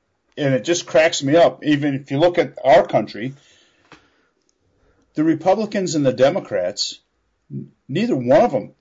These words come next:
are too interested in doing anything about securing our borders.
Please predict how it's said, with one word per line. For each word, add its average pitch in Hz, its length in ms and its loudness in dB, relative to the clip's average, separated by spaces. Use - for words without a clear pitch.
are 120 180 2
too 151 220 0
interested 139 340 -4
in 110 120 -6
doing 131 260 -2
anything 117 380 -6
about 107 280 0
securing 127 480 -6
our 101 100 -2
borders. - 640 -8